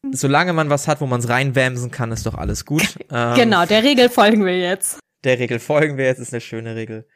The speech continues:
Speaker 2: Aber vielen Dank für dieses sehr ausführliche, ähm, Feedback.
Speaker 1: Ja.
Speaker 2: Gerne weiter so, lese ich auch gerne immer vor, wenn ihr irgendwelche, ähm, Rezensionen habt, die ihr gerne hier im Podcast mal, ähm,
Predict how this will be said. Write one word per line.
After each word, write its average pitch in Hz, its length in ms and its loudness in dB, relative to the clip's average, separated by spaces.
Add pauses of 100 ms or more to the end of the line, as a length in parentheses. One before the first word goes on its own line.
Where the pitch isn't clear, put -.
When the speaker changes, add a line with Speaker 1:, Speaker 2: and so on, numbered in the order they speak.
(360)
Speaker 2:
Aber 247 220 2
vielen 320 300 -2
Dank 269 200 -2
für 285 100 -10
dieses 240 320 -8
sehr 233 260 -2
ausführliche, 220 1160 -6
ähm, 202 540 -8
Feedback. - 540 -6 (680)
Speaker 1:
Ja. 143 160 -4 (260)
Speaker 2:
Gerne 220 500 0 (260)
weiter 214 340 0
so, 214 320 0 (180)
lese 220 280 2
ich 208 140 -4
auch 202 100 -6
gerne 214 300 -2
immer 208 200 -4
vor, 196 480 0
wenn 196 140 -6
ihr 185 140 -6
irgendwelche, 190 380 -8
ähm, 185 640 -8
Rezensionen 254 720 0
habt, 240 340 -2
die 214 140 0
ihr 214 100 2
gerne 208 240 0
hier 208 140 -4
im 196 80 -8
Podcast 214 140 -10 (300)
mal, 185 220 -4 (400)
ähm, 196 380 -2